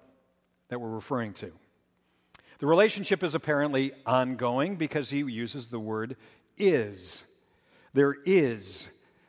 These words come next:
present tense, ongoing sexual immorality among you. And then from there, it's all guesswork. We don't really know much about the situation. Was the man's father still alive? Was he dead? Did the man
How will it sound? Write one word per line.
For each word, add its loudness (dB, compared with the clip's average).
present -6
tense, -6
ongoing -2
sexual -6
immorality -2
among -4
you. -12
And 6
then 4
from 0
there, 4
it's 0
all 2
guesswork. -2
We 0
don't 0
really 0
know -2
much -4
about -2
the -12
situation. -8
Was 2
the -2
man's 0
father 2
still 0
alive? 2
Was -2
he -4
dead? -2
Did 10
the 0
man 4